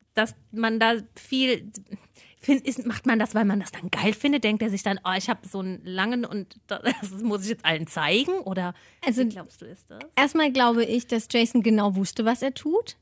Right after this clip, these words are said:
Speaker 2: Und vielleicht hat er gedacht, na ja, Miley Cyrus zeigt auch öfters mal ihre Nippel, tut sie ja wirklich, also unter so einem Netzteil und wird nicht gesperrt. Und dann hat er gedacht, na ja, ich
Speaker 1: Nee,
Speaker 2: bin ja
Speaker 1: er
Speaker 2: stolz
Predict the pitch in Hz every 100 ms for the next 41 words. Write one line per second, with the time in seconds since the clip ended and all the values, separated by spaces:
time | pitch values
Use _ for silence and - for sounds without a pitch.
0 | _ _ _ _ _ _ 233 208 214 214
1 | 285 349 302 269 254 269 220 196 185 240
2 | 262 226 208 214 220 208 202 233 - 220
3 | - 226 - 202 196 196 190 - 185 185
4 | 185 214 196 254 - 190 151 147 - 175
5 | - 175 175 180 180 190 180 180 175 170
6 | - - 180 175 175 180 175 175 - 175
7 | - 151 170 240 - - - - 220 208
8 | 202 190 208 226 226 240 220 233 226 190
9 | 196 247 247 - -